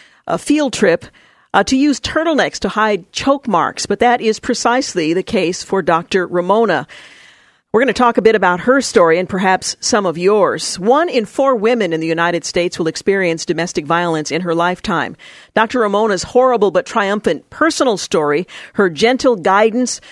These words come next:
along with her twenty years of experience as a licensed marriage and family therapist, brings hope to victims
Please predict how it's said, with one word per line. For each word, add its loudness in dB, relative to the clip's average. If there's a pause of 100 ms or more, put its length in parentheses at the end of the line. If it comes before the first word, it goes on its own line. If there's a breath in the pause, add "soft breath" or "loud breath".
(120)
along -2
with -2
her -2
twenty -2
years 2
of -2
experience -2
as -4
a -2
licensed -2
marriage 0
and -2
family -2
therapist, -2
brings 0
hope 0
to -2
victims -2